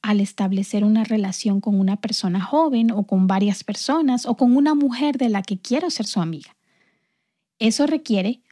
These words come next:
varias cosas de mí. Romanos capítulo doce, versículo diez dice,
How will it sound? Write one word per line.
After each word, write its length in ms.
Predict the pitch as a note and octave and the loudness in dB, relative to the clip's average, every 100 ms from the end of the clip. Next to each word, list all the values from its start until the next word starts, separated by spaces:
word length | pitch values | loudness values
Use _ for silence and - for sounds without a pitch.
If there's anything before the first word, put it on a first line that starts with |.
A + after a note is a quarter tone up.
| - | -8
varias 680 | F3 F#3 G3 G#3+ A#3 A#3 - | -2 2 2 2 0 -2 -6
cosas 640 | G3 F#3+ - F#3+ - - _ _ - | -6 -6 -6 -8 -10 -18 _ _ -8
de 200 | F3 F3 | -4 0
mí. 180 | F#3 F#3 _ _ _ _ _ _ _ _ _ _ _ _ | -2 -4 _ _ _ _ _ _ _ _ _ _ _ _
Romanos 600 | A3 C4 C4+ E4 D#4+ C4+ | 0 4 4 4 2 0
capítulo 580 | - A#3 A3+ G#3+ C4 D4 | -2 -2 -2 0 0 2
doce, 420 | D#4 D4 - G#3 | 0 -2 -2 -4
versículo 580 | G3+ G3+ - G#3 B3 C4+ | -4 -4 -6 -2 0 2
diez 340 | C4 A#3+ A#3 F#3+ | 4 2 2 0
dice, 420 | F#3 F3 - | 0 -2 -10